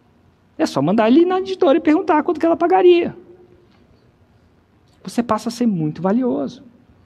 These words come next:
Não porque você acha que deve ser bem pago por isso. É só oferta e procura. Se é que ele não quer, tem quem queira, eu te digo mais: quando você faz um seis em sete, você não corre atrás de expert. Expert corre atrás de você.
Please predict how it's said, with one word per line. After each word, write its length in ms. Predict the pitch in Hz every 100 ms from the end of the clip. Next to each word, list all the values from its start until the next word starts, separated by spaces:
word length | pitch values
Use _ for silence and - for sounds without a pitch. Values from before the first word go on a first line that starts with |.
| _ _ -
Não 160 | 185 233
porque 240 | 233 214
você 240 | 185 -
acha 280 | 165 175 -
que 100 | -
deve 180 | 147 143
ser 100 | -
bem 180 | 135 135
pago 320 | 143 131 127
por 120 | - -
isso. 220 | - - - _ _ _
É 80 | 285
só 180 | - 131
oferta 340 | 135 156 139
e 40 | -
procura. 400 | 294 294 349 285
Se 100 | 170
é 20 |
que 80 | 170
ele 120 | 165
não 120 | 175
quer, 400 | 170 196 277 - - - - _ _ _ -
tem 140 | 233
quem 160 | 330 330
queira, 200 | 254 165
eu 60 |
te 100 | -
digo 220 | 160 214
mais: 220 | 349 247 170
quando 160 | 151
você 80 | 175
faz 240 | - 196
um 40 | 214
seis 240 | - 208
em 60 | 180
sete, 300 | - 185 -
você 80 | 302
não 120 | 370
corre 360 | - 190 170
atrás 320 | 151 156 147 139
de 80 |
expert. 680 | 135 - - 110 - - - _ _ _
Expert 640 | - - - - 190 - -
corre 160 | 120
atrás 240 | 113 117 117
de 80 |
você. 320 | 117 - -